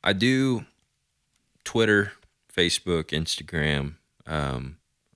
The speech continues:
of course, like, Spotify and iTunes and all that. Um, I've got a website, blake allen lillard dot com, and, um, that's A L L E N.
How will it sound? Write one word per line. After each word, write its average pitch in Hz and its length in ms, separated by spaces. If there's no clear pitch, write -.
of - 160
course, - 420
like, - 160
Spotify 76 840
and - 180
iTunes 76 640
and 85 100
all 80 160
that. 78 240
Um, 78 540
I've 87 140
got 92 180
a 85 40
website, 87 640
blake 87 240
allen 85 380
lillard 85 320
dot 80 240
com, 80 480
and, 80 380
um, 73 540
that's - 380
A 87 180
L 85 240
L 82 300
E 101 260
N. 71 320